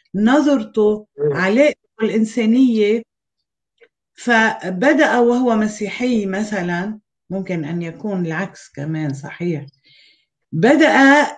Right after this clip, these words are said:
Speaker 1: ي-، يشك في، آم، بعض ال-، ال-، الفينومينا مثل العجائب، القديسين، والمرأة التي كانت جارته ثم وجدها،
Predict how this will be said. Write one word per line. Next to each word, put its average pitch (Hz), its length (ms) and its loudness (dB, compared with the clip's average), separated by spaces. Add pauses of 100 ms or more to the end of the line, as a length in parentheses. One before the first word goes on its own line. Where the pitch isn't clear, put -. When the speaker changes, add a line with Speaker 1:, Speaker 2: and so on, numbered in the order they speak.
(200)
Speaker 1:
ي-، 190 400 -4
يشك 202 680 0
في، 254 640 -2 (500)
آم، 180 600 0 (600)
بعض 247 580 0 (180)
ال-، 190 440 -2
ال-، 180 380 0
الفينومينا 185 1120 0 (220)
مثل 190 240 -4
العجائب، 196 960 0
القديسين، 214 1080 0 (340)
والمرأة 180 540 -2
التي 185 520 -2
كانت 175 500 -4
جارته 180 580 -2
ثم 175 280 -4
وجدها، 165 720 -2